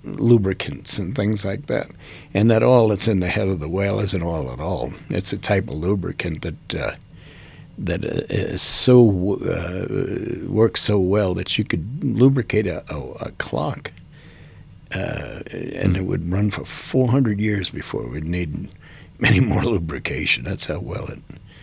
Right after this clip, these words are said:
Speaker 1: it could just, it's just interesting well oil. I know a little about it. I've got some of it, too. I have, still have some in my shop.
Speaker 2: It's interesting, these stories,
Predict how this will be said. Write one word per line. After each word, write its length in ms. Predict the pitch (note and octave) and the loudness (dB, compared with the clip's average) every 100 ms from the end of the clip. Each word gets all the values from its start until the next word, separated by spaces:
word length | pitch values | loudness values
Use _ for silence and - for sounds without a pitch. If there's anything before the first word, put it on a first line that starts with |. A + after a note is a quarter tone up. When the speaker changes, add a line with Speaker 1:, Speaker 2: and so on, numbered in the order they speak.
| - - - | -20 -20 -10
Speaker 1:
it 80 | - | -8
could 120 | - | -6
just, 280 | G2+ - - - - - | -6 -4 -8 -10 -20 -8
it's 180 | F#2+ - | -8 -4
just 180 | - B2+ | -2 4
interesting 640 | B2 A2 F2+ - F2 D#2+ | 6 4 0 -2 -2 -2
well 240 | F2 F2+ E2 | -2 -2 -4
oil. 260 | A1+ G1+ - - - - - | -6 -8 -12 -16 -20 -20 0
I 80 | A2+ | 4
know 220 | D3 E3 | 8 8
a 20 | |
little 300 | C#3+ D#3 B2+ | 8 8 6
about 300 | E2 D2 D#2+ | 2 -4 -8
it. 60 | F2 | -4
I've 140 | G#2+ | 0
got 220 | A#2 D#3+ - | 4 4 2
some 260 | G#3+ G3+ | 2 4
of 140 | F#3+ - | 2 -2
it, 160 | - | -6
too. 240 | A2 A2+ D2 | -2 -2 -2
I 100 | A#2 | -2
have, 160 | C3 - | -2 -2
still 220 | - B2+ | -2 -4
have 180 | A#2 - | -4 -6
some 240 | A#2+ A2 | -4 -2
in 80 | G#2 | -2
my 160 | G2 F2+ | -4 -6
shop. 380 | - - - - - - - - - - - - - | -8 -10 -16 -18 -20 -20 -20 -20 -20 -20 -20 -20 0
Speaker 2:
It's 160 | A#2+ B2+ | 0 6
interesting, 520 | C#3+ E3 D#3 D3 B2 | 6 8 4 6 6
these 200 | A2 F#2 | 6 4
stories, 760 | - G2+ F#2 E2+ E2 D#2 - | -2 2 4 6 4 0 -6